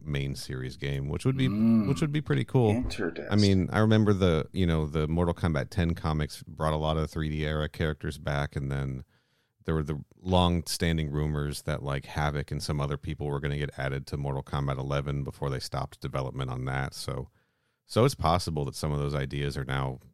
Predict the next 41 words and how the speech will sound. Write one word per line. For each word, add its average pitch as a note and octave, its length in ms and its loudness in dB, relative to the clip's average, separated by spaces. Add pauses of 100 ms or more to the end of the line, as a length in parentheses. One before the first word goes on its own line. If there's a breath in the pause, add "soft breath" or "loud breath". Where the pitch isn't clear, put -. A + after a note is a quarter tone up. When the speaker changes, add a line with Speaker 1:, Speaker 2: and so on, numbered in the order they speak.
(100)
Speaker 1:
getting C#2 220 -2
pushed - 340 -4
into C#2+ 260 -4
Mortal C#2 220 -4
Kombat C2+ 380 -6
twelve, C2+ 580 -4 (580)
and C2+ 180 -2
that C2 220 -6
this C#2+ 220 -4
is, C2+ 320 -6 (540)
you G#2 140 -8
know, B1+ 240 -8
our D2+ 120 0
first - 320 -4
sort D2 160 -2
of - 240 -14
peek E2+ 200 -2
at - 140 -10
that, - 240 -10 (180)
right? C2+ 300 -4 (380)
Like, - 280 -12 (840)
Speaker 3:
Yeah. - 180 -4
Speaker 2:
That'd A2+ 160 2
be - 40 -12
pretty C3 220 2
cool. G2 320 2
Speaker 1:
yeah. C#2 220 -2 (440)
Speaker 3:
Okay, G#2 560 2
that's, D#3 300 2
that's D#3 260 0
kinda D#3 300 2
got F#2+ 260 8
me F2 140 0
intrigued. E2 560 -6 (220)
So. - 240 -8
Speaker 2:
Yeah. F#2+ 260 2
Speaker 1:
So - 220 -2
Speaker 3:
Yeah. F2 60 2
Speaker 1:
for A2 120 2
that, B2 220 8
if, F#2 240 2